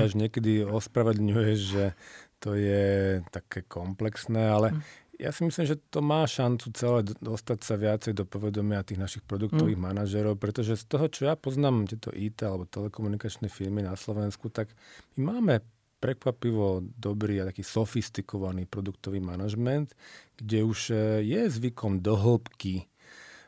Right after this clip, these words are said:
Speaker 2: sa vnárať do oblastí aj pomerne nových, ako napríklad ten, e, user experience.
Speaker 1: Mhm.
Speaker 2: Takže <laughs> podľa mňa
Speaker 1: Hm.
Speaker 2: je tu šanca aj na tú etiku, aby sa do toho dostala. No, pomohlo by, vieš čo, že
Speaker 1: No.
Speaker 2: keby boli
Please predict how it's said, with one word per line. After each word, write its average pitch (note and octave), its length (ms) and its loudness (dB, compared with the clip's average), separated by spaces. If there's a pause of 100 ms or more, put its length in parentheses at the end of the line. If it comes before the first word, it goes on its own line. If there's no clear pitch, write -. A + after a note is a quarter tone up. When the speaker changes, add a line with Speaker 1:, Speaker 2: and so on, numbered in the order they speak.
(240)
Speaker 2:
sa F#2 240 -6
vnárať G#2 720 2
do G2 80 -4 (400)
oblastí G2 800 -2
aj D#3 160 2
pomerne B2+ 320 2
nových, G#2+ 400 4
ako F#2+ 160 -4
napríklad F#2 340 -6
ten, F#2+ 220 -4
e, F2+ 120 -4 (440)
user F#2+ 320 -6
experience. G#2 800 -6
Speaker 1:
Mhm. G#3+ 60 -2 (100)
Speaker 2:
Takže F#2+ 240 -8
<laughs> E2+ 260 -6
podľa B1+ 180 -6
mňa G#2+ 120 0
Speaker 1:
Hm. G2+ 80 -2
Speaker 2:
je A2+ 80 -6
tu - 100 -8
šanca G#2+ 380 -4
aj G2+ 100 -2
na F#2+ 100 -4
tú - 200 -12
etiku, G2 400 -4
aby E2+ 160 -4
sa - 160 -14
do F2 80 -10
toho - 260 -6
dostala. F2+ 480 -4
No, G#2 120 0 (340)
pomohlo D#3 400 6
by, C#3+ 100 2
vieš A#2+ 300 2
čo, A#2 240 2
že G#2 240 2
Speaker 1:
No. D3+ 240 -4 (300)
Speaker 2:
keby A2 760 2
boli A2 240 -2